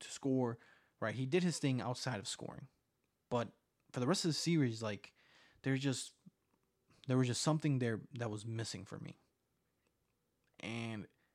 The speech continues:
I thought Jaylen Brown, maybe Jaylen Brown just kind of stood out to me more because he had bigger moments in the fourth quarter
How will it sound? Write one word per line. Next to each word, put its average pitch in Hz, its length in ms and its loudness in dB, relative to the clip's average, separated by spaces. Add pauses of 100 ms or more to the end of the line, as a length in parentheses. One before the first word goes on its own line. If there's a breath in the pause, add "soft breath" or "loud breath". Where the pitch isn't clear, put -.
(400)
I 110 80 -2
thought 120 240 0
Jaylen 120 340 2
Brown, 135 420 6
maybe 196 220 2
Jaylen 208 260 2
Brown 165 280 4
just 147 160 -2
kind 147 180 2
of 104 160 -2 (880 soft breath)
stood 135 240 4
out 120 200 4
to 156 60 4
me 156 100 8
more 151 200 8
because 127 320 0
he 117 60 -2
had 117 240 0
bigger 120 200 0
moments 117 380 0
in 120 60 -2
the 107 80 -2
fourth - 280 -4
quarter 151 460 2